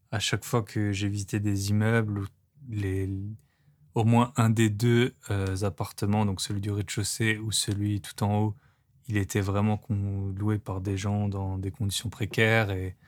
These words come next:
parfois avec, euh, des, des problèmes, euh, de salubrité, et cetera. Donc,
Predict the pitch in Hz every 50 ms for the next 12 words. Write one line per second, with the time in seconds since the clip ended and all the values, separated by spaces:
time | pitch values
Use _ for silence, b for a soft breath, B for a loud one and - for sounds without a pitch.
0 | b b b b b b _ - 101 90 - - - 107 101 101 101 98 95 92
1 | 90 95 90 - - - 101 92 92 90 92 95 92 92 98 98 - - - 104
2 | 92 95 95 92 95 92 92 95 95 95 95 95 - - B B B B B B
3 | B B B B B B - - - 92 92 - - - 92 92 90 95 92 101
4 | 92 - - 104 98 92 - - - - - 95 95 92 92 95 101 98